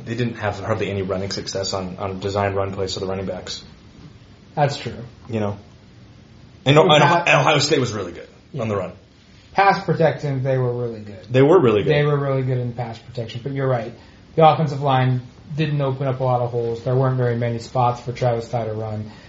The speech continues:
Speaker 2: I also think they kinda just went away from running in general.
Speaker 1: Well, the
Speaker 2: Like
Speaker 1: fact that he, well, he had four straight carries with four touchdowns over the course of, like, a quarter and a half, which tells you all you need to know about how much he was getting the football.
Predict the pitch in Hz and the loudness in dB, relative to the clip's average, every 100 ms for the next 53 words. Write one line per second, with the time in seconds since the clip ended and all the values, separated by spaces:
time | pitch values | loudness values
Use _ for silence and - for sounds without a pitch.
0 | - - 180 269 170 139 165 131 151 151 | -10 4 6 6 2 -2 -4 -2 -2 0
1 | 147 131 127 147 127 117 156 160 123 123 | 0 -2 -6 -6 -4 -2 -2 -2 -4 -2
2 | 120 113 107 117 113 107 - - - - | -4 -6 -6 -6 -6 -10 -16 -20 -20 -20
3 | - 156 135 170 175 143 147 147 131 160 | 2 4 6 4 4 2 4 4 6 6
4 | - - 160 - 185 - - - 156 156 | 4 6 4 6 0 0 -10 -4 0 0
5 | 123 - 127 120 156 156 113 98 - 120 | -2 0 0 2 0 2 0 0 2 2
6 | 110 110 104 - 123 117 - 113 107 98 | 2 0 -2 0 4 4 4 2 2 -2
7 | - - - - - - - - 113 - | -12 -20 -20 -20 -20 -20 -20 -8 -6 -6
8 | - 101 - 139 117 104 113 95 - - | -8 -8 0 2 2 2 -2 -4 -4 -14
9 | - - - - - - - 117 104 - | -20 -20 -20 -20 -20 -20 -4 -2 0 4
10 | 131 107 120 117 113 107 98 107 98 98 | 4 4 4 4 4 0 0 2 2 0
11 | - 110 107 - 104 92 95 90 95 - | 0 -2 -2 -4 -6 -8 -8 -8 -10 -12
12 | - | -16